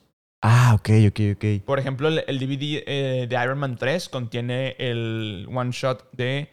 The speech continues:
Speaker 2: Viva el Rey, que es la historia de cuando secuestran al mandarín
Speaker 1: Ajá. ¿Y e-,
Speaker 2: después de la cárcel.
Speaker 1: están padres?
Speaker 2: No están malos, están chidos.
Speaker 1: Ok.
Speaker 2: O sea, están como un, "Oh,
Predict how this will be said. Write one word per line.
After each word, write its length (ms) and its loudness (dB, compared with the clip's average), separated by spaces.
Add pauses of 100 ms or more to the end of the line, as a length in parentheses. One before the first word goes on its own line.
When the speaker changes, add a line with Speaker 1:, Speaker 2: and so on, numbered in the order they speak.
(120)
Speaker 2:
Viva 160 0
el 80 -2
Rey, 200 -2 (400)
que 140 0
es 80 -4
la 120 -2
historia 580 -4
de 180 -6
cuando 600 -4
secuestran 680 -4
al 80 -2
mandarín 420 -6 (140)
Speaker 1:
Ajá. 400 2 (100)
¿Y 60 -2
e-, 40 2
Speaker 2:
después 220 -2
de 60 -4
la 120 -2
cárcel. 400 -8
Speaker 1:
están 220 4
padres? 420 0 (840)
Speaker 2:
No 80 2
están 180 -2
malos, 460 -6 (220)
están 240 -2
chidos. 300 0
Speaker 1:
Ok. 40 -4
Speaker 2:
O 20 -4
sea, 120 -2
están 300 -4 (400)
como 240 0
un, 280 0 (200)
"Oh, 300 2